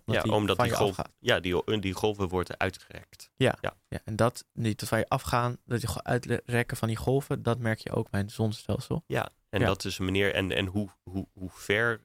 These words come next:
Speaker 2: die golven uitgerekt zijn, geeft aan hoe ver weg die sterrenstelsel is. En dus als je weet, ja, die signalen kom-, komen uit dezelfde richting als die sterrenstelsel, die sterrenstelsel heeft een bepaalde afstand, dan, dan weet je hoe ver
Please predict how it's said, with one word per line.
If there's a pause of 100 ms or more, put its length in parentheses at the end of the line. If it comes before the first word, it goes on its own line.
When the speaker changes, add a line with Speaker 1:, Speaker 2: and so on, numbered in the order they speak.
(120)
Speaker 2:
die
golven
uitgerekt
zijn, (280)
geeft
aan
hoe
ver
weg
die
sterrenstelsel
is. (520)
En
dus
als
je
weet,
ja,
die
signalen
kom-, (180)
komen (100)
uit
dezelfde
richting
als
die
sterrenstelsel,
die
sterrenstelsel
heeft
een
bepaalde
afstand,
dan,
dan
weet
je
hoe
ver